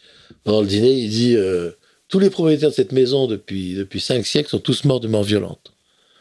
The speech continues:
Alors, il raconte quelques morts de, de, de propriétaires antérieurs. Il dit, « La, la, la famille à qui j'ai acheté la maison, eh bien, la propriétaire de la maison, on l'a retrouvée flottant dans le canal morte. On sait pas vraiment ni pourquoi. Mais moi, ça m'arrivera pas. »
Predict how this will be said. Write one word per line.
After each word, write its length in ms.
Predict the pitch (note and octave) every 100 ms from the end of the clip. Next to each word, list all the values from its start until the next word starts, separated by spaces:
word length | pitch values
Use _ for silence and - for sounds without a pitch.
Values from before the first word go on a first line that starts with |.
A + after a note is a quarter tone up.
| -
Alors, 120 | E2
il 40 |
raconte 300 | F2 F#2+ G#2 F#2
quelques 260 | F#2 -
morts 300 | F2+ G#2 G2
de, 180 | E2 E2
de, 180 | E2 E2
de 120 | D#2+
propriétaires 460 | D#2+ F#2 F#2 G2 F#2
antérieurs. 420 | E2 E2+ F#2 A2
Il 60 | G2
dit, « 140 | G#2 _ _ _ -
La, 160 | A2 A2+ -
la, 360 | G#2 G#2 G2 - _
la 100 | A2+
famille 500 | G#2 D3 D#3 D3+ B2
à 260 | A2 G#2+ G2+
qui 180 | - A#2+
j'ai 100 | A2+
acheté 240 | G#2 -
la 140 | G#2+ G2+
maison, 420 | G#2 A#2+ E3+ - - _ _ F#2
eh 100 | G2
bien, 140 | G#2+
la 100 | G#2+
propriétaire 500 | A2 - B2+ A2+ A#2
de 40 |
la 100 | G#2
maison, 300 | G2+ G2+ B2
on 100 | D#3+
l'a 120 | A#2+ G2+
retrouvée 280 | - A2
flottant 360 | G#2 C3+ - C#3+
dans 100 | A#2+
le 60 | G#2+
canal 300 | A#2+ B2 A2
morte. 320 | A2 G2+ -
On 60 |
sait 140 | - G#2
pas 140 | A#2
vraiment 300 | G#2+ A2+ B2
ni 120 | A#2+
pourquoi. 400 | G#2+ A2 - - - _ _ _
Mais 100 | C3
moi, 140 | C#3+ F3
ça 120 | C#3
m'arrivera 340 | B2+ A#2+ A#2
pas. » 280 | - F2+